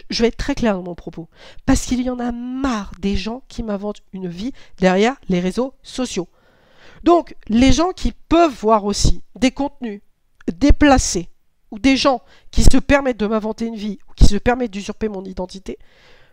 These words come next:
vous avez le lien de ma chaîne, vous avez toutes mes explications sur la chaîne YouTube,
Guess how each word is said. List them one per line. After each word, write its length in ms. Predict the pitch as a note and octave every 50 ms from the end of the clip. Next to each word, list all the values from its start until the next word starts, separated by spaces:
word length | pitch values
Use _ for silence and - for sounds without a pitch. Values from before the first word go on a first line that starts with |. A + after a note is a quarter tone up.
| - - -
vous 260 | F3+ A3 C#4+ C#4+ C4+
avez 200 | C4+ C4+ B3+ B3
le 100 | A#3 A3
lien 200 | G#3+ G#3+ A3+ A3+
de 40 | A3
ma 80 | G3+
chaîne, 260 | G3+ - G3+ G3+ C#4+ E4+ _ -
vous 320 | - D3+ F#3 A#3 B3+ A3 B3+
avez 220 | B3 A3+ A3+ A3 - - - - - - - -
toutes 240 | E4+ F#4 - -
mes 200 | E4 D4+ C#4 A#3
explications 640 | C4 - - - - A#3+ - A3+ G#3+ - G#3+ G3+ G#3 G3+
sur 180 | - - - C4
la 100 | C#4 C#4
chaîne 200 | C#4 - C#4+ C#4+
YouTube, 320 | D4 C4+ - - G#3+ F#3+